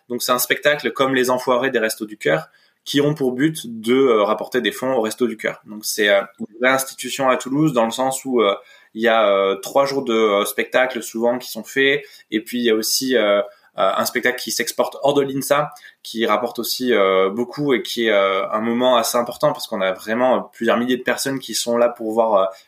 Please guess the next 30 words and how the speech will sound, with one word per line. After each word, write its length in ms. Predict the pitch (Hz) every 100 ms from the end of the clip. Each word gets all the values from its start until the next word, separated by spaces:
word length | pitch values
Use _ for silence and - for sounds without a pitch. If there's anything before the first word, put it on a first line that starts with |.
| -
une 100 | 127
centaine 320 | 123 127 127
d'étudiants, 560 | 123 117 123 120 127 120
euh, 160 | 101 101
jouer 220 | 117 120
sur 220 | - -
scène 300 | - 131 127
et, 140 | 107
euh, 80 | 98 - - -
et 80 | 113
chanter. 440 | 120 113 135 - - _ _ -
Donc 240 | 107 110
c'est 140 | - 107
aussi 260 | 107 -
une 80 | 135
manière 340 | 120 120 139 120
de, 340 | 107 104 101
de 160 | 104 110
se 80 |
trouver 440 | - - 120 135 135
créativement, 580 | - 110 - 120 135 131
de 100 | 110
se 60 |
dire : « 200 | 107 123
Tiens, 240 | - 135 131
j'ai 80 | 113
envie 100 | 107
de 60 |
tester 260 | 113 - 113
ça, 360 | - 139 147